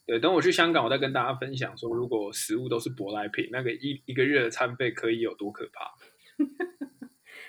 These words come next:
Speaker 2: 这样大家就可以知道这个十亿美金是怎么组成的了。<laughs> 好，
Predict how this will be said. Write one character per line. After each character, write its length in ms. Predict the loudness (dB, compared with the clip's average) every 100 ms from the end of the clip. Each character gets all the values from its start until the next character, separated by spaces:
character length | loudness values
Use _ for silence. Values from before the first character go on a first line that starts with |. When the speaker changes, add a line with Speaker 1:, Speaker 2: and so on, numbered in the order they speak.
| -6
Speaker 2:
这 80 | -2
样 120 | 2
大 100 | 2
家 120 | 2
就 60 | 0
可 80 | -2
以 100 | -2
知 100 | -2
道 160 | -2
这 80 | -2
个 100 | -6
十 360 | -8 -6 -6 -6
亿 240 | -4 -4
美 200 | -4 -8
金 560 | -10 -10 -10 -10 -12 -14 _ _
是 160 | -14 -12
怎 140 | -10
么 100 | -12
组 200 | -14 -18 -18
成 260 | -20 -16
的 100 | -14
了。 120 | -14 -16 -18 -20
<laughs> 220 | -20 -14
好， 200 | -14